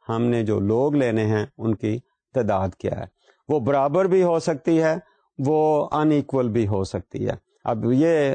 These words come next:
ریسرچر کا، آ، اپنا ڈیسیژن ہے، اس کا گول ہے، اس کے مطابق اس کو کم یا زیادہ وہ کرتا ہے، برابر بھی کرتا ہے۔ But the only thing is that we are، we want to be sure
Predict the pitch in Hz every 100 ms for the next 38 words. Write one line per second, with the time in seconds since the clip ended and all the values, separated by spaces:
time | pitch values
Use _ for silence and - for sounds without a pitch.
0 | 131 127 - 131 - 147 - 135 127 117
1 | _ _ - - - 123 139 135 120 -
2 | 139 147 131 123 120 - 107 - 104 95
3 | 117 135 135 123 113 - _ - 156 -
4 | 151 127 120 113 110 107 113 - 117 110
5 | 139 _ - 120 117 120 156 117 110 107
6 | 101 101 - _ - 110 107 - 135 -
7 | 113 - 113 107 107 120 110 107 98 107
8 | 98 98 104 98 - 110 _ _ - 104
9 | 120 160 170 160 147 131 123 113 107 _
10 | _ - 117 113 110 131 165 165 147 131
11 | 113 135 175 170 147 131 127 - 127 101
12 | 113 110 - _ _ _ - - 165 165
13 | 147 139